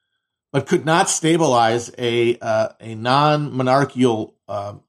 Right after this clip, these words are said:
uh, structure to negotiate elite conflict, which is what a government is. They couldn't build a new Leviathan, so, uh, they had to have Cromwell step in to fill the gap.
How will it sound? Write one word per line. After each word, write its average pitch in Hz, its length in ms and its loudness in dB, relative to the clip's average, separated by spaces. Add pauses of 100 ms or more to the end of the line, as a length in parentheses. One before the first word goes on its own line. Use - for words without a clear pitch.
(1300)
uh, 113 400 0
structure 170 600 -2
to 147 400 2 (160)
negotiate 160 640 0
elite 139 240 2
conflict, 170 500 -2
which 127 140 -6
is 110 120 -8
what 123 180 0
a 127 40 0
government 117 420 0
is. 135 380 -2 (640)
They - 80 -8
couldn't 170 320 0
build 147 220 0
a - 20 -2
new 135 140 0
Leviathan, 127 640 0
so, 117 380 -6
uh, 107 140 -2
they 123 160 -4
had 127 140 2
to 127 80 -2
have 113 280 2 (180)
Cromwell 170 440 2
step 135 300 -4
in 123 240 -2
to 120 80 -12
fill 117 160 -4
the 110 80 -6
gap. 110 260 0